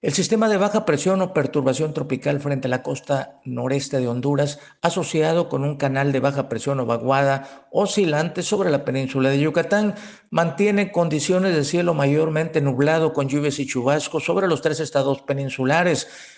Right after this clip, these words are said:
especialmente en Quintana Roo, y su amplia área de mal tiempo sobre las aguas del Caribe occidental.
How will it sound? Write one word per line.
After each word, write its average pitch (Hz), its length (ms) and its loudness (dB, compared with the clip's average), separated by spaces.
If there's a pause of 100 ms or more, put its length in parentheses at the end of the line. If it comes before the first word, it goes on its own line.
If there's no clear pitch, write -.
especialmente 135 800 0
en 131 140 -2
Quintana 127 420 2
Roo, 180 320 2 (360)
y - 100 -6
su 143 200 2
amplia 151 560 2
área 151 360 2
de 131 100 2
mal 143 320 2
tiempo 156 640 0 (220)
sobre 139 320 2
las 131 180 2
aguas 151 260 2
del 127 160 2
Caribe 135 480 2
occidental. 120 920 0